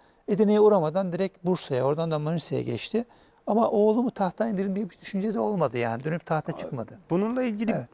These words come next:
Speaker 2: şeyler var ama yani böyle teklifler var. "Hazır gelmişken
Speaker 1: Tabii,
Speaker 2: tahta
Speaker 1: gel otur.
Speaker 2: geçin."
Speaker 1: Tabii ya.
Speaker 2: Diğer taraftan da Fatih'in özellikle Zanos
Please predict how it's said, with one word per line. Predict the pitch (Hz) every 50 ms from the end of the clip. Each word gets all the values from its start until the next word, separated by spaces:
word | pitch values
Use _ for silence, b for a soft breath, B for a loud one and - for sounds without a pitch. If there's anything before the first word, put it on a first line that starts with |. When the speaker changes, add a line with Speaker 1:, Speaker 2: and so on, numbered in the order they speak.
| _ _ -
Speaker 2:
şeyler | - - 196 190 202 208 208 208 208
var | 220 220 202
ama | 151 110 104 107 110
yani | 120 135 143 147 147 143 131
böyle | 151 151 147 151 139 - _ _ _ -
teklifler | - 143 127 - - - - - 180 175
var. | 160 135 117
"Hazır | 120 143 131 135 143
gelmişken | 135 127 139 135 139 143 139 - - - 143
Speaker 1:
Tabii, | 139 294
Speaker 2:
tahta | 185 147 135 214
Speaker 1:
gel | 214 214 -
otur. | 135
Speaker 2:
geçin." | 139 175 143 - - 147 143 B B B B -
Speaker 1:
Tabii | 143 123
ya. | 131 120
Speaker 2:
Diğer | 131 156 156 156 165 185 175
taraftan | - - 170 160 160 160 - - _ - 170 165 165 165
da | 175 190 190 180 - - - -
Fatih'in | - 151 156 156 156 - 170 156 160 160 160
özellikle | 139 139 151 143 127 151 151 147 143 - - 156 156 151 139
Zanos | 131 143 143 143 147 147 147 -